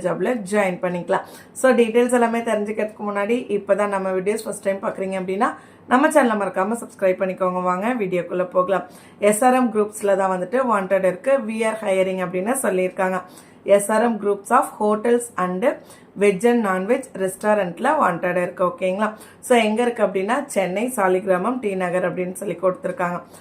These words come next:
So, என்னென்ன போஸ்டிங் வேக்கன்ட் இருக்கு அப்படின்றத கிளியரா நோட் பண்ணிக்கோங்க. ஃப்ரண்ட் ஆஃபீஸ் அசிஸ்டன்ட் வந்து கேட்டிருக்காங்க. ரிசர்வேஷன் அசோசியேட்ஸ்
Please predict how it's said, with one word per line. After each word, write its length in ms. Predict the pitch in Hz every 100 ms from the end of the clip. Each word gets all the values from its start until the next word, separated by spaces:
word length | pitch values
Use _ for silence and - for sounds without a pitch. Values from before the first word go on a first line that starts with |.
| - -
So, 60 | - 214 196
என்னென்ன 260 | 190 190 185 -
போஸ்டிங் 400 | 254 - 277 254
வேக்கன்ட் 380 | 202 190 196 190
இருக்கு 180 | 180 190
அப்படின்றத 420 | 180 180 185 208 247
கிளியரா 340 | 233 233 190 220 202
நோட் 140 | 180 -
பண்ணிக்கோங்க. 460 | 180 180 190 185 175 - - - -
ஃப்ரண்ட் 280 | 214 214 254
ஆஃபீஸ் 260 | 240 247 247 196
அசிஸ்டன்ட் 480 | 196 196 - 202 190
வந்து 140 | 185 185
கேட்டிருக்காங்க. 540 | 185 180 185 175 175 175 - - - -
ரிசர்வேஷன் 600 | 185 226 240 220 214 269 294
அசோசியேட்ஸ் 560 | 185 202 196 208 208 -